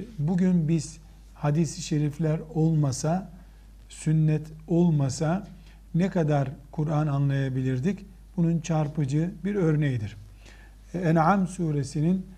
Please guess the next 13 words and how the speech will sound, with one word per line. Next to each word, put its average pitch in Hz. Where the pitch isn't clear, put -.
seksen 175
ikinci 156
ayeti, 139
ashab-ı 165
kiramın, 147
e, 135
dinlediği, 147
onların 170
yanı 156
başında 139
inen 160
bir 160
ayettir. 135